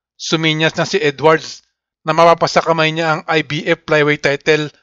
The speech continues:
na hawak ni Casimiro, na parang ganun-ganun lang kadali makukuha ang titulo sa Pinoy boxer. "Dahan-dahan ka sa pagturo, bata,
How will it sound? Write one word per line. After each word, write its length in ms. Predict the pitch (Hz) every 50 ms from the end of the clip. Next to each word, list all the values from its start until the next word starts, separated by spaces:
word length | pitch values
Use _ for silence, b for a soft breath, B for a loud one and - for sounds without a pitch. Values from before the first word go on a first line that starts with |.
| _ _ _
na 160 | - 156 139
hawak 320 | 117 139 147 143 143 -
ni 80 | - 151
Casimiro, 640 | - 151 - - 147 135 131 131 131 143 143 139 - _ _ _ _ _ _ _ _ _ _ _ _
na 120 | 170 175
parang 400 | 180 - 196 185 185 185 180 175
ganun-ganun 560 | 170 175 180 180 175 165 156 170 170 170 165
lang 160 | 165 170 165 -
kadali 480 | 165 147 156 156 160 165 165 165 165 _ _ _ _ _ _ _ _
makukuha 560 | - 160 - - 170 160 - 156 156 151 170
ang 120 | 165 160 160 -
titulo 320 | 156 151 - 160 156 160
sa 160 | - 170 -
Pinoy 200 | - - 143 143 131
boxer. 420 | 143 131 - - - 147 143 143 131 - _ _ _ _ _ _ _ _ _ _ _ _
"Dahan-dahan 880 | - 120 156 160 156 160 170 170 170 156 165 170 165 165 160 160 -
ka 80 | - -
sa 80 | -
pagturo, 480 | - 175 160 - - 170 170 165 170 160
bata, 560 | 151 165 160 160 - 185 180 175 - - -